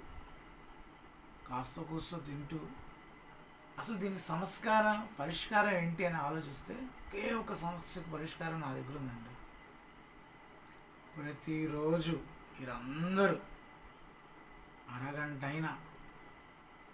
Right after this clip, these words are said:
సమయం కేటాయించి యోగా చేయాలి. దీనివల్ల అన్ని సమస్యలు, అన్ని ఆ-, అనారోగ్య సమస్యలు పోతాయి.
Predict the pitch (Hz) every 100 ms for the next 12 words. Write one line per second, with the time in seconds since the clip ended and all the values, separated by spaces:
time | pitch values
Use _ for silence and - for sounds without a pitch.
0 | - 131 131 151 160 151 135 135 151 147
1 | 135 131 120 - - - - - - -
2 | - - - - - 131 143 156 165 135
3 | 123 120 - - - - - - - -
4 | - - - 143 156 151 151 180 254 -
5 | - - - - - - - - - 151
6 | 170 196 196 185 180 165 - 147 175 -
7 | - 175 135 - - - 135 160 180 180
8 | 175 160 143 156 - - - - - -
9 | - - 110 135 160 180 185 165 160 160
10 | 156 170 175 - 135 -